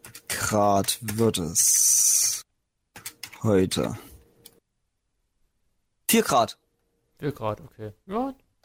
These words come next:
Speaker 1: Hier ist mein Standort. Oh je.
Speaker 2: Okay. Okay, wir machen das jetzt so, du, du musst jetzt die Fragen immer stellen und ich google danach.
Speaker 1: Okay, gut.
Speaker 2: Dann haben wir's, dann haben wir's ein bisschen einfacher.
Speaker 1: Dann,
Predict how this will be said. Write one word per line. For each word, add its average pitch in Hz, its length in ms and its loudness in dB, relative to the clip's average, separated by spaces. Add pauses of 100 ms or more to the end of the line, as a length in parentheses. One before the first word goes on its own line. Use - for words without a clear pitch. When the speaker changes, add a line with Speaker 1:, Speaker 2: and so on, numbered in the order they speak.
(480)
Speaker 1:
Hier 135 120 -2
ist 147 140 0
mein 175 160 4
Standort. 127 480 0 (400)
Oh 143 100 6
je. 147 240 4
Speaker 2:
Okay. 110 160 -4 (420)
Okay, 214 200 4
wir 208 100 6
machen 220 220 6
das 214 80 4
jetzt 185 160 2
so, 233 140 2
du, 226 160 -8
du 208 140 -10
musst 214 140 -2
jetzt - 240 -6
die 175 60 -6
Fragen 170 480 2
immer 233 180 6
stellen 214 260 2
und 185 40 2
ich 180 180 0
google 131 260 0
danach. 104 520 0
Speaker 1:
Okay, 110 280 -4 (120)
gut. - 180 -16 (640)
Speaker 2:
Dann 120 100 -20
haben 120 100 -10
wir's, 127 160 -4
dann 113 120 -8
haben 117 100 -4
wir's 113 140 -2
ein - 40 -20
bisschen 107 180 -14
einfacher. 107 460 -14 (1400)
Speaker 1:
Dann, 123 400 2